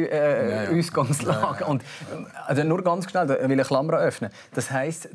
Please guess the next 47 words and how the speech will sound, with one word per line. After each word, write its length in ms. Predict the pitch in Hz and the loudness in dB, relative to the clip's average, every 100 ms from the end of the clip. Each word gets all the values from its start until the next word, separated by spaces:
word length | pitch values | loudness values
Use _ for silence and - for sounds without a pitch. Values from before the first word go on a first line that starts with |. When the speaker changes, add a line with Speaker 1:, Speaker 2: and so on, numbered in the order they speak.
| - | -4
Speaker 1:
der 180 | 131 127 | -2 0
André 260 | 139 143 | 0 0
Röder 280 | 127 139 147 | -2 -2 -4
ist 180 | 127 - | -6 -4
dort 140 | 123 | -6
nächste 800 | 123 123 120 120 123 165 - - | -4 -2 0 0 0 -4 -8 -10
Saison 320 | - 139 151 143 | -2 -2 -2 -4
beim 140 | 127 | -2
E 100 | 123 | -2
H 80 | 131 | -4
C 120 | 131 | -6
Kloten 320 | 127 123 117 | -4 -4 -2
auch 40 | 123 | -4
wieder 160 | 143 139 | -4 -8
an 60 | |
der 60 | 139 | -8
Bande? 300 | - - - - _ _ _ _ _ _ _ - 110 | -12 -14 -18 -20 _ _ _ _ _ _ _ -16 -8
Speaker 2:
Äh, 360 | 117 113 110 | -6 -4 -4
ich 60 | 107 | -4
kann 200 | - 110 | -4 -4
so 240 | - 110 | -2 0
sagen, 300 | 113 107 101 | 0 -2 -4
es 120 | 95 - | -6 -8
ist 180 | 98 | -8
nichts 380 | 101 101 98 - | -8 -10 -10 -10
unterschrieben 600 | 98 98 92 104 113 117 | -10 -8 -8 -6 -4 -6
bis 100 | 113 | -6
jetzt. 440 | 117 135 - - - _ | -6 -6 -8 -14 -14 _
Aber, 360 | - 98 90 98 | -10 -8 -6 -6
äh, 260 | 95 95 95 92 104 - | -6 -6 -6 -10 -14 -12
so 240 | 104 98 | -8 -8
wie 60 | 95 | -8
der 100 | - | -8
Figen 300 | 104 101 101 | -10 -8 -8
und 160 | 95 | -8
ich 140 | 98 95 | -8 -8
tagtäglich 640 | 95 92 - 98 92 - | -8 -8 -10 -10 -10 -8
arbeiten 460 | 95 104 - 104 98 | -8 -10 -10 -8 -8
und, 280 | 92 95 92 | -10 -12 -12
und 260 | 92 92 | -12 -12
wie 80 | 98 | -12
der 100 | 90 | -12
Figen 320 | - 98 95 | -10 -10 -10
planen, 480 | 85 95 92 101 101 98 90 | -8 -8 -6 -6 -8 -10 -12
äh, 500 | 92 90 87 - 101 | -10 -10 -14 -16 -14
ist 140 | - | -12
das 400 | - - - - | -10 -10 -12 -14